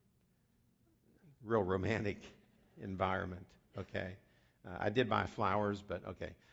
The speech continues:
And then the grandchildren ate them, but, you know, um, <laughs> kinda.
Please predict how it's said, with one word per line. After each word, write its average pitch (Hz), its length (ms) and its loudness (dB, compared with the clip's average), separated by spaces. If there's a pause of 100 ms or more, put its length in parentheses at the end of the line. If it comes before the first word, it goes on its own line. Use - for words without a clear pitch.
(140)
And 98 140 -6
then 101 100 -4
the 104 80 -2
grandchildren 104 640 -2
ate 107 260 -2
them, 78 240 -14
but, 107 180 -6
you 113 80 -4
know, 85 120 -2 (140)
um, 92 300 -2 (720)
<laughs> - 760 -18
kinda. 92 340 2